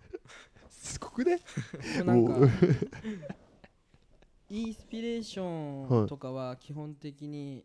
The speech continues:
Speaker 2: 映画見たり、
Speaker 1: はい。はい。
Speaker 2: 映画見て考えてみたり、
Speaker 1: はい。
Speaker 2: あと夢の中であっ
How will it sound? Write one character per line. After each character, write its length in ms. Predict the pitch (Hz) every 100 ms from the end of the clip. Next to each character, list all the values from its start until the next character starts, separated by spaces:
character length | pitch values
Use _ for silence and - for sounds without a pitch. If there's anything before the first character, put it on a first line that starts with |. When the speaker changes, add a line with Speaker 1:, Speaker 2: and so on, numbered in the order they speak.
| _
Speaker 2:
映 200 | 180 190
画 120 | 147 139
見 120 | 135
た 140 | 131
り、 320 | 127 127 120 101
Speaker 1:
は 100 | 127
い。 20 |
は 60 | 110
い。 20 | 104 - - - _ -
Speaker 2:
映 220 | 160 156
画 160 | 147 143 - _ _ _ -
見 140 | 165
て 520 | - 208 208 175 131 -
考 80 | 135 120 120
え 140 | 120
て 120 | 120
み 120 | 117 113
た 120 | 110
り、 220 | 123 120
Speaker 1:
は 180 | 110 101
い。 60 | 117 _ _ 135
Speaker 2:
あ 60 |
と 460 | 131 117 104 87 - -
夢 320 | 131 165 175 175
の 80 |
中 300 | 175 170 143
で 440 | 131 147 131 117 69 67 _ _ _ _ _
あ 80 |
っ 80 | 151